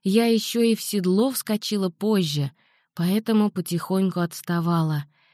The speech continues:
и силуэт девушки постепенно отдалялся от меня. Я видела, как она вихрем подлетела к тринадцатому принцу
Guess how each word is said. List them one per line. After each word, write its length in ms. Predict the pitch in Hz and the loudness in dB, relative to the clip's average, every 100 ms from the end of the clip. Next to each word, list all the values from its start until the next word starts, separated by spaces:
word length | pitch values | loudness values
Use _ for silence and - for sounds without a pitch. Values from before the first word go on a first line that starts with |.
| _ _ | _ _
и 140 | 156 | 0
силуэт 560 | 147 - 156 165 156 143 | 0 0 2 4 2 2
девушки 540 | 160 208 214 - 214 | 0 0 -2 -4 -6
постепенно 920 | 208 185 - 170 165 170 170 170 170 - | -4 -6 -4 -2 2 2 2 0 -2 -2
отдалялся 800 | 165 151 170 170 165 147 - 147 | -4 0 0 0 0 -2 -2 -4
от 120 | 151 | 0
меня. 440 | 151 151 147 143 - _ _ _ _ _ _ _ _ - | 0 2 0 -2 -8 _ _ _ _ _ _ _ _ -2
Я 280 | 160 175 | 2 4
видела, 480 | 160 180 196 165 156 | 4 2 2 0 0
как 220 | 147 156 | -2 -4
она 240 | 165 170 165 | 0 2 2
вихрем 600 | 151 156 208 - 175 160 | 0 0 -2 0 0 0
подлетела 580 | 151 156 165 160 180 170 | -2 -2 -2 -2 -2 -2
к 100 | - | -4
тринадцатому 800 | 165 170 175 170 - 156 160 156 | -2 2 2 0 -2 -2 0 0
принцу 680 | 175 202 240 214 - 151 | -2 0 2 0 -2 -4